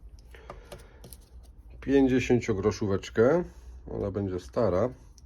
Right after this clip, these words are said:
O, dziewięćdziesiąty piąty rok. Tutaj mam taki żeton, który tam ostatnio znalazłem.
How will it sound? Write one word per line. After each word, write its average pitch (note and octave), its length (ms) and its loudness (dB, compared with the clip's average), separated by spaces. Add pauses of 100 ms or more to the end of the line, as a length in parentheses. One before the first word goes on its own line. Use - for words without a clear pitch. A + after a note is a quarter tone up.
(1700)
O, D#3+ 220 4
dziewięćdziesiąty G#2+ 560 0
piąty F#2+ 300 0
rok. D#3 340 0 (1900)
Tutaj B2 280 4
mam G#2 160 4
taki G#2 340 -2
żeton, A2+ 380 2
który G#2 320 0
tam G2+ 220 0
ostatnio G#2 400 -2
znalazłem. G2+ 580 2